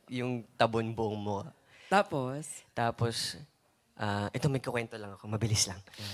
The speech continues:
Speaker 1: Ah, nasa S M kami, ah, department store. Tapos, um, tinanggal ko lang saglit yung mask ko, then may nakakilala sa akin. Hanggang sa nagsi-, dumugo na yung mga
Speaker 2: Kumuyog na.
Speaker 1: tao. Ah, na-, nandun na ako sa may,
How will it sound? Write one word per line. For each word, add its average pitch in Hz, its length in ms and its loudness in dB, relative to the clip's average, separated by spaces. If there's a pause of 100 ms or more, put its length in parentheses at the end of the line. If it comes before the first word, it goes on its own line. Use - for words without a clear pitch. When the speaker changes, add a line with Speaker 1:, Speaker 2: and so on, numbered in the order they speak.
Speaker 1:
Ah, 110 320 6 (200)
nasa 143 240 4
S 127 200 4
M 123 120 4
kami, 180 260 -4
ah, - 260 -2 (160)
department 123 540 4
store. 98 260 -4
Tapos, 131 560 2 (340)
um, 110 340 0
tinanggal 165 360 -2
ko 160 120 -6
lang 160 100 -4
saglit 139 320 -2
yung 127 100 0
mask 117 300 0
ko, 101 200 -4
then 123 260 -2 (200)
may 127 140 -2
nakakilala 120 560 -2
sa 104 180 -4
akin. 101 240 -10 (460)
Hanggang 131 260 0
sa 139 240 0
nagsi-, 120 560 -4 (140)
dumugo 117 560 -4
na 127 100 4
yung 123 140 4
mga 123 100 6
Speaker 2:
Kumuyog 131 140 4
na. 123 80 6
Speaker 1:
tao. 117 300 6 (1040)
Ah, 120 220 2
na-, 120 180 0
nandun 143 400 6
na 135 80 6
ako 127 140 2
sa - 100 4
may, 123 480 2